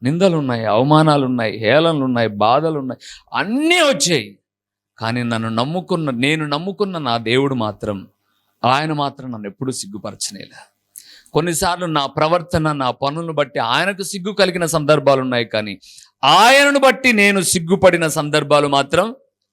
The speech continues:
ఎప్పుడూ లేవండి. నమ్ముకున్న నీతో కూడా దేవుడు మాట్లాడుతున్నాడు. నువ్వు నమ్ముకున్న దేవుడు నిన్ను సిగ్గుపరచడు ఎప్పుడు.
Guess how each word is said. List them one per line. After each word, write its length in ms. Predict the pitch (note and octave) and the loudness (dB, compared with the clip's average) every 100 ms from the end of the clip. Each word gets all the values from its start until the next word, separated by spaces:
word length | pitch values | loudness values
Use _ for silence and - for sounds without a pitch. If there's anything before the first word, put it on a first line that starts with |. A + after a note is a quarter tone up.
| - | -20
ఎప్పుడూ 300 | G2 - C#3 | -18 -8 -4
లేవండి. 720 | C3 G2+ F#2 G2 - _ _ - _ _ _ _ - - | -2 -4 -8 -20 -20 _ _ -20 _ _ _ _ -20 -6
నమ్ముకున్న 480 | G#2 G#2+ A#2 A#2 A2+ | -2 0 0 2 2
నీతో 400 | G#2 A2 B2 C3 | 2 2 0 0
కూడా 200 | B2+ A#2 | 0 0
దేవుడు 320 | A2 G#2+ G#2+ | 0 0 0
మాట్లాడుతున్నాడు. 960 | G#2 G2 F#2+ G#2+ G#2 G2+ G2+ F#2+ A#1+ A#1 _ _ _ _ _ - | 0 -2 -4 -6 -6 -4 -6 -6 -8 -14 _ _ _ _ _ 0
నువ్వు 180 | A2+ A2 | 2 2
నమ్ముకున్న 460 | A#2 C3+ C3+ B2+ | 2 0 0 -2
దేవుడు 380 | A2+ A2 A2 G#2 | 0 -2 -2 -2
నిన్ను 260 | G#2 G#2 G2+ | -4 -4 -4
సిగ్గుపరచడు 760 | - A2+ B2 B2 A2 - G#2+ | -4 0 0 2 0 -4 -10
ఎప్పుడు. 340 | G#2 - A#2 | -12 -14 -18